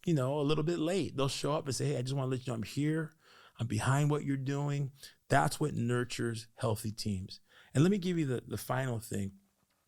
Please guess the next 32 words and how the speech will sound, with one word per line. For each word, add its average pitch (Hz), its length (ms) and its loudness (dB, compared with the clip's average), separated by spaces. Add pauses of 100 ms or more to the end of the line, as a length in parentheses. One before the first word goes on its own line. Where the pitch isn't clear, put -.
(140)
which 127 180 6
I 120 80 4
feel 135 300 0
is 104 80 0
so 151 320 2
important 127 560 -2
to 117 140 0
leading 123 420 2
an 120 60 0
effective 110 400 -6
team, 110 240 -2 (500)
is 120 260 6
to - 240 -2
eliminate 135 440 2
competition. - 640 0 (1000)
We're, 123 180 6
we're 120 160 2
one 143 320 2
team 127 540 0 (500)
with 123 220 4
one 117 260 0
sound. 104 560 -2 (560)
And 131 360 2
there's 131 180 2
only 180 260 0 (180)
two 208 380 2 (320)
people 160 380 4
we're 135 120 4
competing 127 520 -2
against. 98 400 -2
Number 151 260 2
one, 117 460 -2